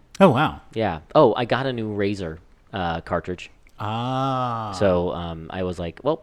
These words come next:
Speaker 2: I'm gonna be doing this definitely every day, so let's
Speaker 1: Right.
Speaker 2: let's start clean."
Speaker 1: Right.
Speaker 2: Um, and, uh, right now,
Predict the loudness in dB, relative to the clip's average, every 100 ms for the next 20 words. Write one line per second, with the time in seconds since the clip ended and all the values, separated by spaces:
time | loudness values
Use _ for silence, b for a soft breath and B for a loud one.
0 | -10 -8 -6 -4 -2 -2 -4 -6 0 0
1 | 0 -6 -4 -4 -2 0 -2 -4 -8 -8
2 | -6 -4 -2 -2 -4 -10 -20 b b b
3 | b _ -18 -8 -4 -4 -6 -14 -14 -16
4 | -14 -2 0 0 -8 -20 -10 2 6 6
5 | 6 2 -4 B B B -4 4 4 4
6 | 2 6 8 8 8 4 2 0 -4 _
7 | 0 4 4 2 -2 -2 -6